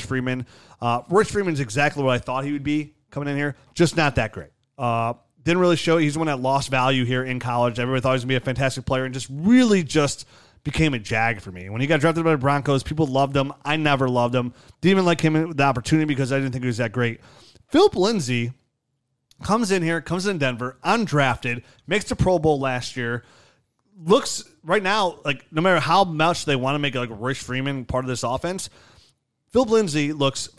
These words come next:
five times better than Royce Freeman, and he's getting it done. I mean, for a guy of his stature,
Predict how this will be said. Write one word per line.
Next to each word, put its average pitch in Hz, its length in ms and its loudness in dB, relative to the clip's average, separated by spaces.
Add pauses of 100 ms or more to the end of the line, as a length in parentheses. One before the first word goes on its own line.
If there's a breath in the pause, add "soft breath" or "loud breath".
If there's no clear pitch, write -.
five 220 240 2
times 170 320 -2
better 127 300 -2
than 110 400 -8 (420)
Royce 123 220 -10
Freeman, 180 380 -10 (160)
and 175 80 -6
he's 165 120 -2
getting 247 260 2
it 147 120 -4
done. 226 320 0
I 139 40 -8
mean, 151 220 -2 (240 loud breath)
for 202 80 -4
a 170 60 -2
guy 202 240 2
of 240 80 2
his 190 180 2
stature, 156 640 -2